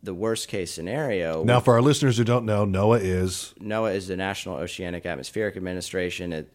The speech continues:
Speaker 1: it's kind of the umbrella of, you know, the National
Speaker 2: Yeah.
Speaker 1: Weather Service is in there.
Speaker 2: Exactly. Yeah.
Speaker 1: Um,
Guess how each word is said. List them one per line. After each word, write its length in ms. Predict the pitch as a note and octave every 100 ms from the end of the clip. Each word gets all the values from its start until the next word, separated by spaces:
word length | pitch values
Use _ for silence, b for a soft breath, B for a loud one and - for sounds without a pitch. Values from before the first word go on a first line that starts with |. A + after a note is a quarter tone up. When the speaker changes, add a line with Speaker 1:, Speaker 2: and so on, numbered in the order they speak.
| -
Speaker 1:
it's 240 | - -
kind 180 | - G2+
of 60 |
the 80 | F#2
umbrella 500 | E2+ C#2+ F#2 F2+ F#2
of, 320 | A#1+ D2 C#2 - B B -
you 80 |
know, 60 | E2+
the 60 | E2
National 340 | G2+ A2 E2
Speaker 2:
Yeah. 60 | G#2
Speaker 1:
Weather 240 | D3+ C#3+
Service 400 | C3 C3 B2+ A#2+
is 160 | A#2 A#2+
in 80 | A2
there. 240 | G#2+ G2+
Speaker 2:
Exactly. 200 | G#2 B2 - -
Yeah. 360 | D#2 B2 A#2
Speaker 1:
Um, 220 | G2+ F2